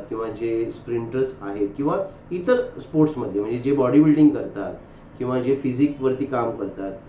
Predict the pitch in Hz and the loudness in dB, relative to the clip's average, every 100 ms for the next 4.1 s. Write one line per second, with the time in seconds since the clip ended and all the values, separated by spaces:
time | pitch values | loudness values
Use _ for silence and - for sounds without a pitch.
0 | - - 147 165 226 254 - 135 120 170 | -20 -6 0 0 0 -2 -4 -6 2 2
1 | 170 240 - - 151 135 156 226 - 156 | 2 2 0 -2 0 2 0 -2 -4 -2
2 | 156 - 107 101 - - - - - 135 | -2 -4 -8 -6 -8 -10 -20 -18 -4 0
3 | 208 269 - 156 151 - - 101 98 - | 0 -2 -6 0 2 2 -4 -6 -2 -2